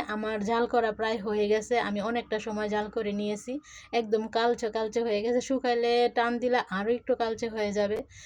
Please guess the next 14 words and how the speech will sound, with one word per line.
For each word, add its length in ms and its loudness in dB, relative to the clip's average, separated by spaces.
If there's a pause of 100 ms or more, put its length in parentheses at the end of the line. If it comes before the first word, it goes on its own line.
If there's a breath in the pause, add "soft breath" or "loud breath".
(120 loud breath)
তো 80 4
এখন 260 6
আমি 200 6
ট্রের 280 6
মধ্যে 380 6 (400 soft breath)
সরিষার 480 4
তেল 160 6
দিয়ে 180 6
দিলাম। 300 4 (520 soft breath)
সরিষার 460 6
তেল 160 8
দিয়ে 200 6 (100)
এইভাবে 280 8
হাতে 400 2